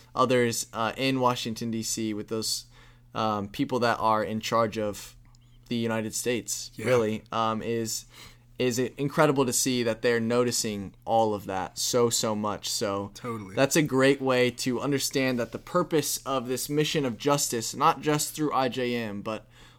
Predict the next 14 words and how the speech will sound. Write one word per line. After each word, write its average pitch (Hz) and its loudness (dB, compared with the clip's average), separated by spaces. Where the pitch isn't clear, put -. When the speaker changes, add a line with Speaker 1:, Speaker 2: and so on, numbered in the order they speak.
Speaker 1:
all 165 8
around 151 6
the 127 2
world, 110 0
the 110 -6
just, 135 -2
uh, 123 -8
following 143 4
justice 127 -4
and 117 -4
God's 113 -4
heart 120 -4
for 110 -12
justice - -10